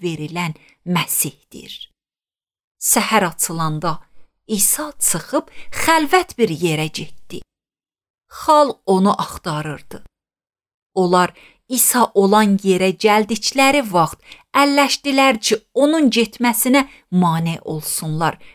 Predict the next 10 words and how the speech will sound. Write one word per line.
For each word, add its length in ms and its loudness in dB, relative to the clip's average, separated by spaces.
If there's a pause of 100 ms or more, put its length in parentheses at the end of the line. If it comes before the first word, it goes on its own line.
(200)
Amma 520 -2
İsa 480 0
onlara 540 -6 (100)
dedi: 560 -8 (520)
"Mən 440 4 (200)
gərək 580 -4
Tanrının 580 2
padişahlığının 1300 -2 (260)
xoş 360 0 (140)
xəbərini 540 4